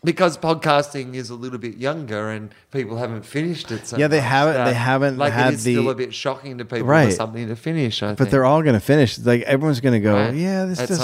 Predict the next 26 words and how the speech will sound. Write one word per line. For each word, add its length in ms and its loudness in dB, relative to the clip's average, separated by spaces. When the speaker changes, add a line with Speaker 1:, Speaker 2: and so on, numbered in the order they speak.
Speaker 2:
doesn't," 100 0
Speaker 1:
stage, 280 -2
for 80 -6
Speaker 2:
yeah. 80 2
Speaker 1:
some 200 4
reason. 460 -4
Speaker 2:
Yeah. 240 0
Speaker 1:
I 80 -4
mean, 160 -2
you 80 -6
know, 100 0
peop-, 280 -2
partnerships 520 -2
break 320 4
up, 260 4
people 260 -4
die, 440 4
people 560 -4
move 260 0
on 180 0
to 120 -8
different 340 -8
things. 240 -6
Like, 60 6
Speaker 2:
Yeah. 140 8
Speaker 1:
it, 100 0